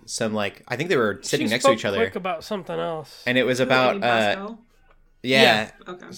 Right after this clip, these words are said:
Speaker 1: him being part of, like, the Venomverse.
Speaker 3: Right,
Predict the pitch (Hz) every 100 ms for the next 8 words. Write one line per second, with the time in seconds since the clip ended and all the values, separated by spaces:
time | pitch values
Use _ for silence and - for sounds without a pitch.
0 | - - 139 135 127 117 127 123 113 -
1 | 120 117 110 101 95 107 123 92 90 92
2 | - - - _ _ _ _ _ _ 208
3 | 370